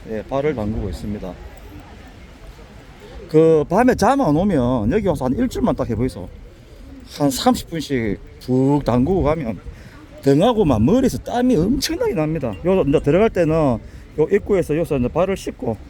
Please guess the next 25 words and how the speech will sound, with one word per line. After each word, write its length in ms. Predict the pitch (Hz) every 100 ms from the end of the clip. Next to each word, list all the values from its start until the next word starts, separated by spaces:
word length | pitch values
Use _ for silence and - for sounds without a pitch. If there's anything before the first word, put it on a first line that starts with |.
| -
그-, 120 | 151 135
그래 180 | 180 185
들어야 220 | 120 107
됩니다. 340 | 92 90 92 95 - - - - - - - - - - - - - - - - - - - - -
자, 100 | 113
이렇게 400 | 127 127 113 117
조격탕. 560 | 139 135 139 113 104 147 - - - - - - - 170
요거는 260 | 208 185
막 120 | 135
저 280 | - 135 147
대신동에서도 680 | - 123 240 262 269 202 123
오고 280 | 117 117 104
이랍니다, 340 | 113 113 92 90
이게. 180 | 92 82 - - - - - - - -
자, 280 | 131 123 127
요거 240 | 196 190
그 200 | 151 165
유명한 480 | 147 127 147 165 160
해운대 560 | 143 139 165 160 123 170
조격탕 380 | - 190 - 139
되겠습니다. 500 | 110 104 104 101 95 - - - - - - - - - - -
어, 80 | 147
다시 260 | 196 208
말을 320 | 165 139 185 233
이어가면 880 | 202 165 180 147 117 127 120 104